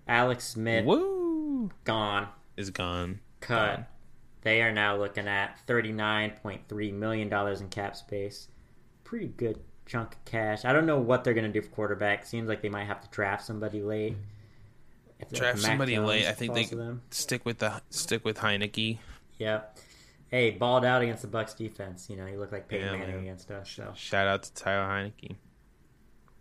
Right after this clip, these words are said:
Speaker 1: I think.
Speaker 2: Um,
Speaker 1: Yeah.
Speaker 2: again,
Speaker 1: Ride it
Speaker 2: defense
Speaker 1: out.
Speaker 2: pretty good. I'd, I'd ride it out. I wouldn't really. I'd sign some, like, play, let me see, some low, these low guys. I'd try to see if I could sign a Nelson Agholor,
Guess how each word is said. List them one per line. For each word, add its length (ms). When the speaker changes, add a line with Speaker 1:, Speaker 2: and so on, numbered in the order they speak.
Speaker 1:
I 40
think. 200
Speaker 2:
Um, 440
Speaker 1:
Yeah. 120
Speaker 2:
again, 1000
Speaker 1:
Ride 200
it 60
Speaker 2:
defense 120
Speaker 1:
out. 540
Speaker 2:
pretty 240
good. 140
I'd, 180
I'd 280
ride 180
it 80
out. 260
I 180
wouldn't 300
really. 200
I'd 180
sign 260
some, 320
like, 400
play, 240
let 100
me 80
see, 240
some 240
low, 260
these 280
low 280
guys. 600
I'd 160
try 240
to 60
see 160
if 80
I 80
could 200
sign 320
a 60
Nelson 480
Agholor, 840